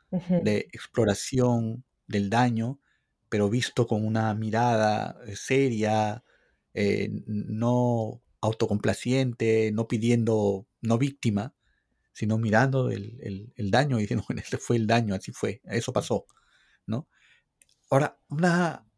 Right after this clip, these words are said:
Speaker 2: u-, una cosa que me gustó mucho de tu libro y que quizá tenga que ver ahora que mencionas que pensaste en, en Martín Adán cuando lo escribías,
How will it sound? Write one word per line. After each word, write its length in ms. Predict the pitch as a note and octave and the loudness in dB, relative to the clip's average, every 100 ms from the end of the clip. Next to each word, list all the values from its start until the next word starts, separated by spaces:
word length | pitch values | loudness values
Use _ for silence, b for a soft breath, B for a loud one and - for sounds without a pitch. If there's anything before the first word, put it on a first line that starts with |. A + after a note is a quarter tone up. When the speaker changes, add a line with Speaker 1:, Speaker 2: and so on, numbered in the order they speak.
| _ _ _ | _ _ _
Speaker 2:
u-, 180 | - C3+ _ _ _ _ _ | -20 -20 _ _ _ _ _
una 640 | E3+ E3+ F3 E3 D3+ A#2+ - | -2 2 4 4 2 0 -2
cosa 260 | D3 C3+ D#3 | -4 -2 0
que 160 | D3+ | 0
me 180 | B2 A#2+ | 0 0
gustó 360 | A#2 A#2 - C#3+ | -2 -2 0 0
mucho 360 | C3+ E3 - | 2 0 2
de 60 | C#3+ | 0
tu 120 | C3 | 2
libro 460 | A#2+ A#2+ G2+ C#3+ - _ _ _ _ _ _ - | 2 2 0 -4 -10 _ _ _ _ _ _ -12
y 120 | B2 | -4
que 200 | - A2+ | -2 -2
quizá 260 | - - C3+ | -4 -2 0
tenga 220 | C#3+ C#3+ | 2 2
que 100 | B2 | 2
ver 140 | B2 | 2
ahora 260 | B2 B2 C3 | 2 2 2
que 80 | A#2+ | -2
mencionas 680 | G#2 - A#2+ B2+ C#3 - - | -4 0 2 2 -2 -8 -6
que 340 | - G#2+ G#2+ - - | -2 -2 -4 -14 -8
pensaste 460 | G#2+ - B2+ - | -6 -4 -4 -2
en, 140 | A#2+ - | -2 -2
en 120 | A#2 | -4
Martín 300 | G#2+ G2+ A#2+ | -6 -4 0
Adán 340 | A2+ A2+ A#2+ - | 2 2 0 -6
cuando 200 | - A2 | -6 -4
lo 60 | G#2+ | -6
escribías, 600 | - G#2 G#2 G#2+ C#3 - | -8 -4 -2 -2 -6 -14